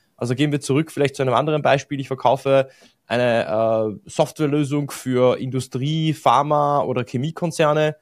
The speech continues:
wo es darum geht, dass ich den Schichtbetrieb automatisiere, dass ich die, die, die, die Erfassung der Information im Schichtbetrieb optimiere mit einer Softwarelösung. Naja, dann, dann muss ich wissen, an wen verkaufe ich das? Wer, wer trifft da die Entscheidungen darüber?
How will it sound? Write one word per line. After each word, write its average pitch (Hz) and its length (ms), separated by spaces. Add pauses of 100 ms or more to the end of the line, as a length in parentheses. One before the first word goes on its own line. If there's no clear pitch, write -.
(360)
wo 127 120
es 123 80
darum 135 360
geht, 143 400
dass 127 140
ich 135 80
den 127 180
Schichtbetrieb 160 760 (280)
automatisiere, 151 960
dass 123 160
ich 127 160
die, 120 340
die, 117 220
die, 117 220
die 117 100
Erfassung 139 440
der 127 60
Information 131 520
im 127 80
Schichtbetrieb 151 600 (800)
optimiere 147 720 (300)
mit 131 140
einer 131 140
Softwarelösung. 143 760 (580)
Naja, 143 180
dann, 143 340
dann 147 140
muss 151 220
ich 135 180
wissen, 151 400
an 143 180
wen 147 140
verkaufe - 340
ich - 80
das? 110 340
Wer, 127 180
wer 143 140
trifft 147 200
da 151 80
die 139 80
Entscheidungen 151 480
darüber? 110 420